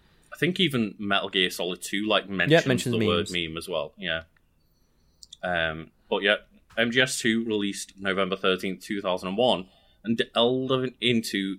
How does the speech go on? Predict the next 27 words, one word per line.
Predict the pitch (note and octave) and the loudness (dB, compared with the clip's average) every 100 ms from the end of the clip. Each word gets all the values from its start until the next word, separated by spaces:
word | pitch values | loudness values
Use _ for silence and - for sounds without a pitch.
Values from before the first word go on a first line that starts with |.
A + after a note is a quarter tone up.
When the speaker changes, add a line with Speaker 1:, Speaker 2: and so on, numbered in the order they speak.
| - | 0
Speaker 1:
uh, | F#2+ F2 F2 | 2 4 2
ideas | G#2+ B2 D3 C#3 | 0 2 0 0
and | C3+ | -8
concepts | C3+ C#3 C3+ F2+ - | 0 0 2 -2 -2
that | F#2 | -6
would | F#2 F#2+ | -6 -6
become | G2 F#2 F#2 _ _ _ | -8 -8 -8 _ _ _
more | A2 A2+ | 2 2
culturally | A2+ E3 D3+ - C3 B2+ | 2 -2 -2 0 2 0
significant | - A#2 E3+ G3 C3+ G2 F#2+ | -2 0 0 0 0 -2 0
in | G2 | -6
the | F#2 | -6
twenty | - - G2 - F#2+ | -6 -6 -6 -6 -12
tens. | - - F#2 D2+ - - - _ _ _ _ _ - | -10 -8 -8 -10 -16 -16 -16 _ _ _ _ _ 0
Um, | F#2 F2 E2+ - | 2 2 0 -6
amongst | G#2+ A2+ C#3 C#3 | -2 0 0 0
these | B2+ A#2 | 0 0
themes | B2 G#2+ B2+ C3+ G#2 | -2 -2 -2 -6 -2
were | F#2+ F2+ E2 | 2 2 0
post-truth | - C3+ D3+ - - - C3 A#2+ - | 0 0 0 -4 -6 -6 -2 -2 -6
politics, | - G2 F#2+ D3 F#3 - - - | -4 -2 0 -2 -2 -4 -8 -2
Speaker 2:
Yep. | D3 - - _ | -2 -2 -12 _
Speaker 1:
alternative | A2+ A#2+ - A#2 A#2 A#2+ - A#2+ | -2 0 0 2 2 0 -2 -4
facts, | - A#2 - - - - _ | 0 0 0 -12 -14 -14 _
Speaker 2:
Yep. | D3 - - | -2 0 -2
Speaker 1:
echo | C#3 D3 C#3+ | 0 2 0
chambers, | C#3 C3+ C#3 D3 D3 | 2 0 2 0 -2